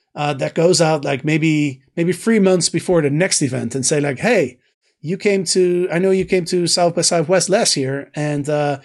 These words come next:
you know, I'm sure you're interested in coming again this year. Well, guess what? If you book now, I'll, I'll give you a special deal, or I'll give you a free airport pickup, or whatever it may be," right? You can schedule these emails to go out at certain times. Uh, and that's,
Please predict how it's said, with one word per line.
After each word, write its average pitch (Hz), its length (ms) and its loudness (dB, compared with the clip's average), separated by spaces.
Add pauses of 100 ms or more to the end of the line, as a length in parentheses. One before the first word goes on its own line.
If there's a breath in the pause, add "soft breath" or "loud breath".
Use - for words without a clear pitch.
(180 loud breath)
you - 120 -6
know, 156 120 -2
I'm 160 180 -4
sure 175 240 2
you're 160 180 2
interested 160 440 -2
in 147 100 0
coming 143 300 0
again 143 280 -2
this 135 200 -4
year. 190 240 4
Well, 156 140 0
guess 151 240 -2
what? 139 260 -2
If 131 160 -8
you 143 60 -2
book 165 200 -4
now, 170 280 2
I'll, 147 320 -2
I'll 151 100 -2
give 147 180 0
you 147 80 2
a 139 60 0
special - 320 -2
deal, 117 320 -8 (320)
or 143 140 -6
I'll 151 120 -2
give 147 200 -2
you 147 180 0
a 139 60 -2
free 147 260 -4
airport 143 340 -6
pickup, 127 300 -8
or 139 220 -6
whatever 151 360 0
it 131 100 -2
may 131 160 -2
be," 120 260 -8 (640)
right? 160 200 -2
You 165 140 0
can 170 140 -4
schedule 196 440 2
these 143 220 -2
emails 156 380 0
to 139 60 -2
go 135 140 -2
out 156 320 -2 (300 soft breath)
at - 140 -6
certain 165 340 0
times. 135 600 -4 (480 loud breath)
Uh, 147 240 -4
and 151 120 -4
that's, - 460 0